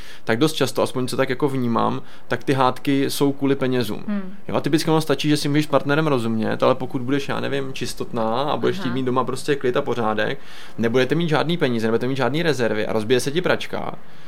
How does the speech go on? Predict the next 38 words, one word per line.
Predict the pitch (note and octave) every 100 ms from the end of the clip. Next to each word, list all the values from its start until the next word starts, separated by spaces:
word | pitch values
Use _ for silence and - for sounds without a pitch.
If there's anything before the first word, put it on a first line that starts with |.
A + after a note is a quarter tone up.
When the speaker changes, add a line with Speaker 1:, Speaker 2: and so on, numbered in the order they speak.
| - -
Speaker 1:
tak | A2+
to | C3
úplně | A#2 B2 D#3 F3+
jednoznačně | E3 D#3 C3 B2 B2
může | B2 B2
být | C3 B2
Speaker 2:
Hmm. |
Speaker 1:
velmi | B2 D3 F3
jednoduše | E3+ D3 C#3 B2+ D3
konflikt, | C#3+ B2 A#2+ G#2+ A#2 - - - -
Speaker 2:
Hmm. | -
Speaker 1:
že | B2 C3+
ty | C#3+
seš | F3
nervózní | D3+ C#3+ D#3 D3+
z | D3+
toho, | D3
že | C#3+
nemůžeš | D3 C#3+ E3
prát, | - A#2+ A#2+
máte | A#2+ C3+
doma | C#3+
kopu | D3 - D3
špinavýho | - C3+ C#3 E3+
prádla | D3 A2 G#2 G2 F2+ - - -
a | -
teď | C3+ B2
vlastně | C3+ D3+
seš | D#3 D3
nervózní | C3+ C#3 C#3+ D3+
z | D3
toho, | - B2 D3 D3
že | C#3+
takhle | B2 D3
nemůžeme | C3+ D3 C#3 D3
prostě | C#3+ C#3+ F3
žít | B2+ G#2+ A2
Speaker 2:
Jo. | F#3+